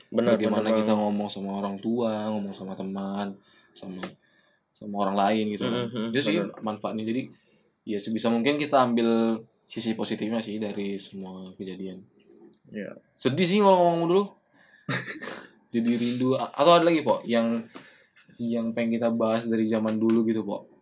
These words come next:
Speaker 1: Apa ya?
Speaker 2: Gimana?
Speaker 1: Oh, kemarin ini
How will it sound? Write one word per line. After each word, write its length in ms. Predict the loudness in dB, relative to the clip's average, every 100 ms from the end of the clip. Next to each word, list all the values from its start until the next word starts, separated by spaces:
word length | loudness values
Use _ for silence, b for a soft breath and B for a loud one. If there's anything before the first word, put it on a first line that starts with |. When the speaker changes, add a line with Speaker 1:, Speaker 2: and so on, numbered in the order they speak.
| _
Speaker 1:
Apa 220 | -14 -2 2
ya? 160 | 2 -2 _ _ _ _ -20 B B
Speaker 2:
Gimana? 380 | B -10 -8 -10 -2
Speaker 1:
Oh, 200 | 6 6
kemarin 480 | 6 -2 0 2 0 0 -6 _
ini 340 | -4 -2 -2